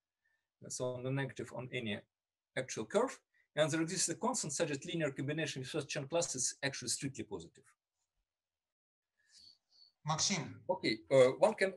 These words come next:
Speaker 1: use a different, uh, kind of polarization
Speaker 2: Maxim.
Speaker 1: or semi-polarization omega to start with, but it's, it will,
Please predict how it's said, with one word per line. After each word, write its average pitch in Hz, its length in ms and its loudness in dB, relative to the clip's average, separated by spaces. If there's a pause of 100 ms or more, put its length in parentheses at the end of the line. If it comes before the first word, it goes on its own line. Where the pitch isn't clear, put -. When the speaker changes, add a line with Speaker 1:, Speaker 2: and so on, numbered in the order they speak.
(220)
Speaker 1:
use 160 280 0
a 170 40 0
different, 170 500 0 (380)
uh, 123 300 4 (400)
kind 120 100 -6
of - 120 -14
polarization 135 520 2
Speaker 2:
Maxim. 156 220 -2
Speaker 1:
or - 20 0
semi-polarization 135 680 -2
omega 208 480 2 (220)
to 151 60 -8
start 208 340 6
with, 196 200 -4
but - 180 -6 (440)
it's, - 200 -4
it - 140 -18
will, 208 120 0